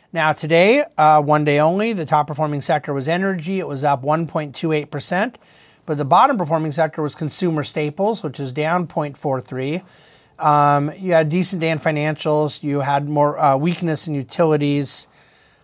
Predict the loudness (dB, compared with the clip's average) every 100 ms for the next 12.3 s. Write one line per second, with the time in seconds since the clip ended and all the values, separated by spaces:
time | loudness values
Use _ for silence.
0 | _ -2 2 4 2 0 -4 -12 _ _
1 | _ -20 -20 _ _ _ -4 0 0 0
2 | -4 -6 -4 -2 0 -2 -2 0 0 0
3 | 4 4 4 0 -2 -2 -4 -2 -2 -4
4 | -6 0 2 2 0 0 -2 -2 -2 -4
5 | -4 2 2 2 -2 -4 -4 -2 -2 -2
6 | -4 -6 -6 -2 0 0 -2 -6 -2 -2
7 | -2 -2 0 0 -2 -2 0 2 0 -2
8 | -6 -10 -10 -12 -12 -12 -12 -14 -20 -20
9 | -20 -20 _ -4 0 0 0 -4 -2 2
10 | 0 0 -2 -2 0 -2 0 2 2 4
11 | 2 0 -12 -6 -2 -2 -4 -8 -6 -4
12 | -4 -8